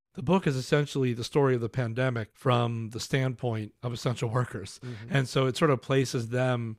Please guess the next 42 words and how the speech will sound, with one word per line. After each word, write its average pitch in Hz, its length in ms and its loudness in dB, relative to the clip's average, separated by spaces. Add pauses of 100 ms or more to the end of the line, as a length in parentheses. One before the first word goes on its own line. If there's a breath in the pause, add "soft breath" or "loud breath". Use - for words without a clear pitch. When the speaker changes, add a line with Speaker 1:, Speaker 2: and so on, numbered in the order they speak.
(100)
Speaker 1:
as 117 140 -2
the 123 100 -6
epicenter 117 800 -4 (120)
of 110 560 -4
a 127 60 -8
society-wide 107 1040 -8
problem. 92 540 -12
Speaker 2:
And 143 160 -4
these 156 240 0
are 139 160 2
workers, 120 800 -4 (160)
I 117 100 -8
think 113 280 -12
you 107 60 -12
mentioned, 104 520 -10
who 110 400 -6 (100)
were 165 200 4
more 156 220 6
or 143 60 8
less 139 300 2
out 143 180 2
of 117 140 -4
sight 120 560 -2 (100)
in 117 140 -8
terms 113 340 -6
of 107 140 -6
being 113 240 -4
that 101 240 -8
prominent. 107 560 -4
It's - 140 -16
not 139 180 2
that 131 140 -4
they 131 100 2
weren't 131 320 0
playing 123 260 0
important 113 460 -4
roles 131 340 2
in 127 80 -4
the 107 120 -2
economy 107 600 -2
or 110 240 -2
in 107 260 -4